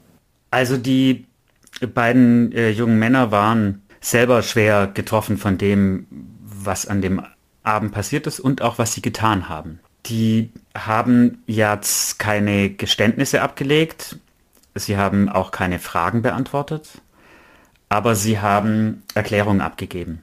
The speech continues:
Der Beifahrer war angeklagt wegen unterlassener Hilfeleistung und der Fahrer eben wegen, ähm,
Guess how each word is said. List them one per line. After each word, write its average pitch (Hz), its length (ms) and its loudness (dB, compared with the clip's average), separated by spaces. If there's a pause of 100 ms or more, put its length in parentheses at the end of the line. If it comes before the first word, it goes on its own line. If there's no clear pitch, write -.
(120)
Der 113 80 -2
Beifahrer 135 480 2
war 117 160 2
angeklagt 107 720 -2
wegen 104 240 -6
unterlassener 98 520 -2
Hilfeleistung 131 840 0
und 104 180 -2
der 101 100 -4
Fahrer 104 400 0
eben 95 440 -2
wegen, 90 560 -4
ähm, 82 480 -8